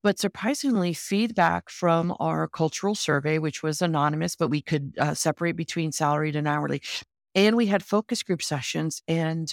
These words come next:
it was surprising how much that has come up. And maybe it's the different generations, uh, entering the workforce and, and they have different goals. And,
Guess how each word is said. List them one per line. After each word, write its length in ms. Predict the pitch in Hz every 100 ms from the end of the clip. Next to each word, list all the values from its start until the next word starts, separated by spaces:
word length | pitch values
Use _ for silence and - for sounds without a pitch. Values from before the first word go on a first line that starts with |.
| -
it 60 |
was 140 | 180 226
surprising 600 | 302 220 262 285 156 139 _ _ -
how 380 | 160 165 180 190
much 400 | 185 175 - -
that 160 | 170
has 400 | 143 160 156 - -
come 280 | - 147 139
up. 300 | 202 262 - _ _ _ -
And 160 | 196
maybe 220 | 196 220 269
it's 160 | -
the 80 | 285
different 300 | 262 262 226
generations, 720 | 208 180 165 180 - 233 233
uh, 300 | 233 - 220
entering 340 | 208 196 226 220
the 100 | 208
workforce 640 | 196 190 - 208 233 -
and, 140 | 175
and 160 | 170 165
they 100 | 170
have 200 | 156 165
different 320 | 165 - 180
goals. 460 | 156 160 160 226 226
And, 320 | 160 151 143